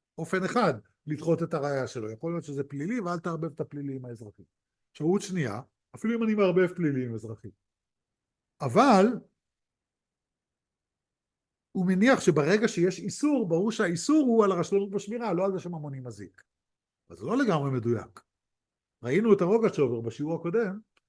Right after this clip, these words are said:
ראינו את הרוגצ'ובר, שהרוגצ'ובר טוען, הוא מביא את הדוגמה של שביתת בהמתו. זוכרים את העניין הזה?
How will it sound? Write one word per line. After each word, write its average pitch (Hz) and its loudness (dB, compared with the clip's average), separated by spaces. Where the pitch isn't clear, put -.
ראינו 170 -2
את 220 -2
הרוגצ'ובר, 175 4
שהרוגצ'ובר 208 2
טוען, 240 0
הוא 147 -8
מביא 151 0
את 202 -4
הדוגמה 175 0
של 185 -2
שביתת 156 0
בהמתו. 156 2
זוכרים 160 -4
את 175 -8
העניין 202 -4
הזה? 208 -4